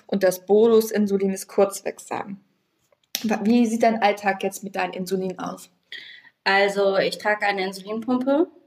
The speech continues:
Speaker 2: deswegen spritze ich nur das kurzwirksame Insulin, also das Bolus-Insulin. Da benutze ich Novorapid. Ähm, ja, das ist, ähm, normalerweise ist es so, wenn man keine Insulinpumpe trägt,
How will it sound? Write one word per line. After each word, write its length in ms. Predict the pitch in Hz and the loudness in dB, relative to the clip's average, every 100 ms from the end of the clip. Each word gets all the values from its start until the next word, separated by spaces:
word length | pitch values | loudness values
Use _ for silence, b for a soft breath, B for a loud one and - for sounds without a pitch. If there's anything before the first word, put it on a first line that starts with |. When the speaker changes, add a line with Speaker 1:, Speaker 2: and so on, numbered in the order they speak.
| _ _ - | _ _ -4
Speaker 2:
deswegen 680 | 190 180 196 196 196 196 - _ | -4 0 0 2 0 -2 -6 _
spritze 440 | - - 196 180 - | -20 -12 -8 -2 0
ich 160 | - | 0
nur 100 | 202 | 0
das 240 | 196 190 - | 0 0 0
kurzwirksame 760 | 214 220 - 226 226 220 233 | 0 0 2 0 2 0 2
Insulin, 440 | 226 226 240 269 254 | 0 0 2 2 2
also 340 | 185 180 180 | 0 0 0
das 260 | 180 175 - | 2 0 0
Bolus-Insulin. 800 | 196 214 226 220 220 240 302 302 B B B B - | -2 -2 -4 -2 0 2 2 0 B B B B -2
Da 460 | 196 180 180 180 180 | 2 4 4 4 2
benutze 360 | 190 190 190 | 0 -4 -6
ich 140 | 190 202 | -8 -4
Novorapid. 800 | 196 190 190 185 339 - - _ _ | -4 -4 -4 -4 -4 -6 -10 _ _
Ähm, 840 | - 202 196 196 196 196 190 190 196 - _ _ _ - B B B B B _ _ _ _ | 0 2 2 0 -2 -2 -2 -2 -6 -12 _ _ _ -16 B B B B B _ _ _ _
ja, 220 | 202 196 | 2 4
das 160 | 180 196 | 4 0
ist, 280 | 208 - - | -2 -4 0
ähm, 360 | 196 202 202 208 | 2 4 4 2
normalerweise 640 | 214 220 269 269 254 254 | 2 4 4 4 4 2
ist 140 | 254 247 | 0 -4
es 120 | 247 | 2
so, 120 | 262 | 4
wenn 100 | 254 | 4
man 140 | 220 | 2
keine 320 | 202 226 240 262 | 2 2 4 4
Insulinpumpe 680 | 247 247 254 254 254 254 | 2 4 4 4 4 2
trägt, 580 | 254 247 247 262 - - | 0 2 2 2 -4 -14